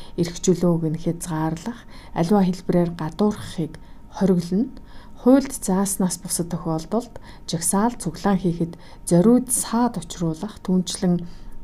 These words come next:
хууль тогтоомжийн дагуу зохион байгуулагдаж байгаа жагсаал цуглааныг тараахыг хориглоно гэсэн байдаг ч мөн л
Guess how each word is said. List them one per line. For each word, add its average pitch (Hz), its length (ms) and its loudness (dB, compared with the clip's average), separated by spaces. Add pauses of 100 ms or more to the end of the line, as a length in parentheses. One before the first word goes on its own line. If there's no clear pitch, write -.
(240)
хууль 240 400 10
тогтоомжийн 233 640 4
дагуу 147 400 -6 (240)
зохион 196 340 2
байгуулагдаж 156 640 -2
байгаа 147 180 -4
жагсаал 196 460 -4
цуглааныг 214 560 0
тараахыг 170 560 -2 (400)
хориглоно 254 560 4
гэсэн - 260 -4
байдаг 143 380 -2
ч - 160 -10 (240)
мөн 233 240 8
л - 100 -8